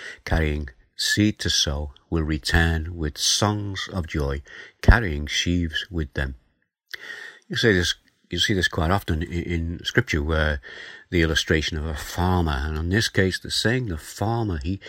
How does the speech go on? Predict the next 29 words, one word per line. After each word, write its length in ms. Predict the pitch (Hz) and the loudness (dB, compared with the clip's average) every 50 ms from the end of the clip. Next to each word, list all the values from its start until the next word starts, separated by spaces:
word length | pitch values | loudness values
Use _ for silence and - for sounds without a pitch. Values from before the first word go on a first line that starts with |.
| - - | -18 -14
he 120 | - - 110 _ | -12 -12 -10 _
toils 800 | - - - - 110 113 113 113 104 95 90 - - - - - - | -2 -2 2 4 4 4 4 4 2 0 -2 -2 -2 -2 -4 -4 -4
through 220 | - 85 82 80 | -2 -2 -2 0
sweat 500 | - - - - - - 107 107 - - | 0 2 2 2 2 0 -2 -4 -4 -6
and 160 | - 98 92 - _ - | -8 -8 -8 -10 _ -8
tears 540 | - - 104 98 92 87 85 82 80 - - - - - - - - - - - - - | -4 0 2 2 2 2 0 -2 -4 -6 -8 -10 -14 -16 -14 -14 -14 -14 -14 -12 -4 2
in 180 | - 104 101 | 2 4 6
order 320 | 104 101 101 101 92 101 95 | 6 6 4 4 2 0 -2
to 200 | - - 98 90 | -2 -2 -2 2
sow 560 | - - - - - 107 101 98 98 95 92 | 4 6 6 6 4 4 2 2 0 0 -2
the 140 | - 92 82 | -2 -2 0
seed." 560 | - - - - 87 78 78 76 78 - - - - - - - | 0 0 0 0 0 0 -2 -4 -6 -8 -8 -12 -14 -14 -12 -8
All 240 | - 92 113 120 104 | -2 2 2 2 2
the 100 | 101 98 | 2 0
work 440 | 92 90 95 95 95 92 87 - | 2 4 4 4 4 2 0 0
he 100 | - 87 | -2 -2
has 260 | 71 76 80 87 - - | -2 0 -2 -2 -2 -2
to 140 | - 87 | -4 -6
do. 340 | 76 73 85 82 82 80 80 | -6 -2 -2 -2 0 -2 -2
And 140 | 80 85 85 - - - - - - - - - - - - - - - - _ _ _ _ _ _ _ _ _ _ _ _ _ - | -4 -6 -6 -8 -10 -10 -8 -8 -8 -8 -10 -12 -14 -14 -18 -18 -20 -20 -20 _ _ _ _ _ _ _ _ _ _ _ _ _ 4
once 400 | 123 143 143 - - - - - - - - - - - _ _ _ _ _ _ _ _ _ _ _ - | 4 6 6 6 4 4 4 -2 -8 -14 -14 -14 -14 -14 _ _ _ _ _ _ _ _ _ _ _ -6
a 60 | - - | -2 2
seed's 440 | - - - - 113 117 120 107 | 2 4 4 4 4 4 4 4
in 140 | 107 104 98 | 2 2 2
the 80 | 92 87 | 2 2
ground, 480 | 78 90 90 92 90 80 76 73 67 - - - - - - _ _ _ _ _ _ _ _ _ _ _ _ _ _ _ 226 208 151 | 2 4 4 4 4 2 0 -2 -6 -8 -10 -14 -14 -18 -20 _ _ _ _ _ _ _ _ _ _ _ _ _ _ _ _ -16 _
then 160 | - 92 85 80 | -2 0 0 0
he 140 | 82 85 | 0 -2
looks 480 | 85 92 95 104 - - - - - | -2 0 -2 -2 -2 0 0 0 0